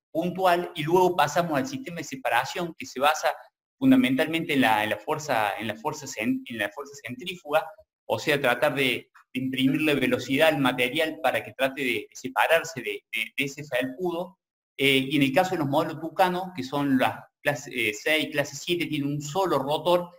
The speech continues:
y en el caso de los modelos Lexion, que es de la clase ocho en adelante, son las que vienen con, eh, con dos rotores.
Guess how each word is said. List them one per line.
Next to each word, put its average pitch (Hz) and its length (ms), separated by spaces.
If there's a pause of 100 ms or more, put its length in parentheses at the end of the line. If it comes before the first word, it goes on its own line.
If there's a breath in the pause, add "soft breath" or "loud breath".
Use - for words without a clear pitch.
(140 loud breath)
y 139 120
en 131 60
el 131 60
caso 170 240
de 151 60
los 139 100
modelos 143 320
Lexion, 165 600
que 139 80
es 131 60
de 131 100
la 123 120
clase 135 520 (260)
ocho 156 320
en 131 80
adelante, 156 500
son 165 220
las 147 100
que 139 120
vienen 156 340
con, 165 480 (160)
eh, 113 840
con 127 180
dos 160 160
rotores. 131 600